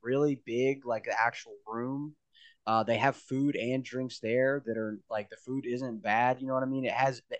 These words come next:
A C is kicking. The bathrooms are nice and they clean them constantly throughout the day. So it's, like, nice as fuck, but it's a good thing. But the fest is just gen-, like, it's straight up too big, I think, almost for it.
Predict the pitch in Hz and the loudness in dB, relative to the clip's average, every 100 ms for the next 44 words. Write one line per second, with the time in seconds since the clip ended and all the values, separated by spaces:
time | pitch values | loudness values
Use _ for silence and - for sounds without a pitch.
0 | 143 151 156 147 127 - 139 139 139 127 | 2 2 2 -2 -2 -2 -4 -4 -6 -6
1 | 98 117 127 139 127 117 110 110 127 120 | 0 0 0 -4 -10 -10 -6 -4 -4 -6
2 | 117 104 - - 117 123 123 123 113 113 | -8 4 4 4 -2 -6 -4 -6 -2 0
3 | 120 - 123 123 120 120 113 - - 120 | 0 -4 -14 -16 -6 -2 0 -2 -2 0
4 | 123 131 _ _ _ _ _ _ - 120 | -2 -6 _ _ _ _ _ _ -2 2
5 | 110 107 101 _ _ _ - _ _ _ | 2 0 -4 _ _ _ -20 _ _ _
6 | _ _ - 156 214 202 - _ _ 131 | _ _ -2 4 10 8 8 _ _ 0
7 | 143 170 170 123 - 143 110 - - 107 | 4 4 2 -6 -2 4 4 2 -4 -2
8 | 107 - _ _ 139 143 - 214 - 127 | -2 -6 _ _ -6 -6 6 6 8 0
9 | 117 117 - 110 - 151 - 117 101 107 | 0 -4 -6 -4 4 4 4 -8 -8 -10
10 | - - 117 117 107 - _ 110 104 113 | -10 -8 -4 -4 -6 -14 _ -4 -4 -6
11 | - 135 135 113 - - 120 113 98 107 | -8 -2 0 0 -2 -12 -8 -8 -4 -4
12 | 104 110 107 107 101 107 107 95 - - | -2 -4 -6 -12 -8 -8 -8 -16 -18 -12
13 | 92 | -10